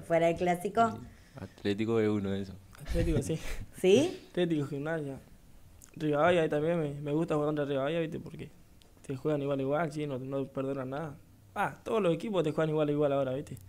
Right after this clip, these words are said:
Speaker 3: Y más cuando contra Almagro lo quieren ganar todo. Pero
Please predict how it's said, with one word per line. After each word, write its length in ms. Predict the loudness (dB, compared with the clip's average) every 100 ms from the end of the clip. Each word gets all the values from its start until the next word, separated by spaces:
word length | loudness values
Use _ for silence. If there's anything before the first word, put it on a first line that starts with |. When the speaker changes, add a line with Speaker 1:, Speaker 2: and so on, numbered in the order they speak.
| -20 -20 -20 -20 -18 -6
Speaker 3:
Y 40 |
más 180 | 0 0
cuando 280 | 0 0 0
contra 240 | 0 0 0
Almagro 320 | 2 2 2
lo 120 | -2
quieren 200 | -2 -2
ganar 240 | -2 -4 -2
todo. 260 | -2 -2 -8 -20 -20 -20 -20 -14
Pero 480 | -8 -6 -4 -6 -8